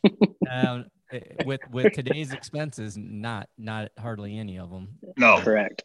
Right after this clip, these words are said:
Speaker 3: That's, and that's the problem, right?
Speaker 2: Right. So with that said, um,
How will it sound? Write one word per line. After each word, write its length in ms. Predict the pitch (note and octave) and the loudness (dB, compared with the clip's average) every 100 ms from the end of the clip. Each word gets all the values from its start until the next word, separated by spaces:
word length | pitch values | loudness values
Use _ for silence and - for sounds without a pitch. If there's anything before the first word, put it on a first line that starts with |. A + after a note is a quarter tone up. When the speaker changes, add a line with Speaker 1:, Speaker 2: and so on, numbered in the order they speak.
| - | 2
Speaker 3:
That's, 400 | A#2+ - - - | 4 4 0 0
and 120 | A#2+ | 4
that's 180 | B2+ - | 6 6
the 80 | G#2 | 4
problem, 380 | D3 C3+ F2 F2 | 6 6 4 0
right? 160 | G2+ - - - - - - | -2 -6 -20 -16 -14 -14 -12
Speaker 2:
Right. 280 | G#2 F#2+ G2 _ _ _ | -8 -8 -10 _ _ _
So 400 | - D3 C3+ A#2 | -4 0 0 -2
with 180 | B2 B2 | -4 -4
that 280 | C#3 C3 A#2+ | -4 -6 -6
said, 480 | - C#3 C#3+ A#2 A2+ | -10 -4 -2 -2 -4
um, 220 | G#2+ A2 | -6 -8